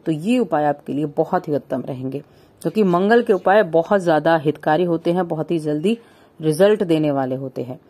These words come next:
कुछ ऐसे उपाय भी होते हैं मंगल के जो बहुत उत्तम उपाय माने जाते हैं, जैसे अपने, अगर आपका घर बड़ा है और आप एक वृक्ष लगा सकते हैं, एक पौधा आप लगा सकते हैं,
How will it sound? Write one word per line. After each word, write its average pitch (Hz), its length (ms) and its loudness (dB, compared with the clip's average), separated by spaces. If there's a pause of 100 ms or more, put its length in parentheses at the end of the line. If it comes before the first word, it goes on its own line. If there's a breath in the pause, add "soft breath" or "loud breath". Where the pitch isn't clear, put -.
(340 soft breath)
कुछ 226 160 2
ऐसे 233 240 4
उपाय 220 280 4
भी 202 100 0
होते 180 220 0
हैं 185 120 2
मंगल 165 300 0
के 190 260 -2 (440 soft breath)
जो 180 160 4
बहुत 180 380 0
उत्तम 160 280 -2
उपाय 143 220 -2
माने 135 240 -4
जाते 139 200 -2
हैं, 151 60 -2
जैसे 170 300 0
अपने, 196 760 -4 (100)
अगर 175 240 0
आपका 185 520 2
घर 160 300 0
बड़ा 147 340 2
है 160 260 0
और 156 160 2
आप 147 220 0
एक 151 220 -4 (260)
वृक्ष 190 420 -2
लगा 147 520 0
सकते - 280 -8
हैं, 139 100 -4
एक 139 160 -8
पौधा 185 240 2
आप 156 200 2
लगा 135 200 2
सकते 139 300 -10
हैं, 139 160 -8